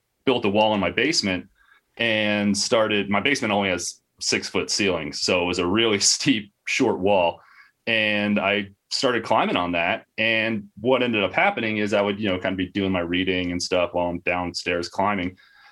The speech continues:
I built the wall and it had really minimal holds on it. And I just started thinking about the best ways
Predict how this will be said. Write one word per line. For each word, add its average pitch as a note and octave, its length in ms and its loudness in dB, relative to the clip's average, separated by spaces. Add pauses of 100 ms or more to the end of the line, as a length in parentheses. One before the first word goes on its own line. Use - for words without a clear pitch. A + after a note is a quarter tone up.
(180)
I G#2 280 0 (120)
built C#3+ 260 2
the A2 100 4
wall G2+ 720 4 (380)
and G#2 100 0
it - 20 2
had G2+ 260 2
really C3+ 240 4
minimal G#2 460 0
holds A2+ 360 0
on E2 220 -2
it. F2+ 180 -2 (540)
And A2 280 2
I A2 100 4
just A#2+ 320 0
started A#2 640 0
thinking B2 420 -2
about G#2+ 480 2
the G#2+ 100 -2
best A2 480 0
ways A2 720 0